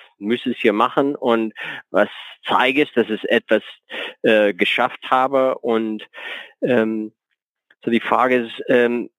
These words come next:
wir haben bis jetzt über, ähm, ja, Groups oder Teams, arbeitest du auch mit, mit Scrum Masters,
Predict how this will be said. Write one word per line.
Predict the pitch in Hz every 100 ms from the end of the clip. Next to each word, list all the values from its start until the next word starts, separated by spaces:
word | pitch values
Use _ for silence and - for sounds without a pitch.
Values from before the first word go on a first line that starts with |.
| -
wir | 123 120
haben | 123 117
bis | 123 -
jetzt | 127 123 -
über, | - 127 113 107 101 -
ähm, | 110 101 101 101 101 _ _ _
ja, | 98 101 101 78 _ - 175 -
Groups | 127 135 190 - -
oder | 123 104
Teams, | - 147 170 202 - - -
arbeitest | 123 156 160 143 -
du | 156
auch | 117 143
mit, | 143 - -
mit | 131 - -
Scrum | - 127
Masters, | 147 143 127